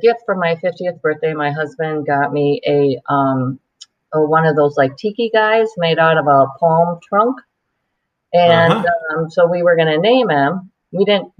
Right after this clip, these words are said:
Speaker 1: we didn't have the ranch yet. Um, so we were gonna name him, and I said, "Oh, let's name him Jim Dandy," after the song back in the sixties. And,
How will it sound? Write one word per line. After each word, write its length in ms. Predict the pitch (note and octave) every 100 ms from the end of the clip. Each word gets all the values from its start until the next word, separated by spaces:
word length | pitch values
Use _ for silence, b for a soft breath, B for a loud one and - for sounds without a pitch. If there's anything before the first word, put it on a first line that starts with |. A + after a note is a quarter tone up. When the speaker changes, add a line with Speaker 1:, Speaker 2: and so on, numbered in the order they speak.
| F3+
Speaker 1:
we 120 | F#3+
didn't 220 | G#3 E3+
have 220 | F3+ D3
the 100 | D3
ranch 300 | C3+ C3+ B2+ C3+
yet. 240 | B2+ A#2 - _ _ _ _ -
Um, 540 | D3 C3+ C3 C3 - -
so 460 | _ D#3 D3+ C#3+ -
we 380 | D3+ D#3+ D#3+ D#3
were 180 | D#3 D#3
gonna 240 | D#3 D3+ D3+
name 320 | D3 D3+ D#3
him, 320 | D#3+ D3+ D3
and 240 | - D3 C#3+
I 140 | D3
said, 240 | D3 E3 -
"Oh, 120 | E3+
let's 340 | F3 F3+ -
name 240 | E3 D#3+ D#3+
him 180 | D#3+
Jim 300 | C#3+ D3 D3
Dandy," 640 | C#3 D#3+ D#3+ C#3+ B2 D3 E3+ _ -
after 460 | C#3 C3+ - D3
the 160 | C#3 C3+
song 640 | - E3+ D#3+ C#3+ D3 C3+ - _ _ _ _ _
back 260 | C#3 C3+ C3+ - _ _
in 220 | D3+ C#3+
the 100 | C#3
sixties. 600 | C3+ F3 F3 - C#3 D#3 - _ _ _ _ _ -
And, 420 | E3 D#3+ D#3+ D#3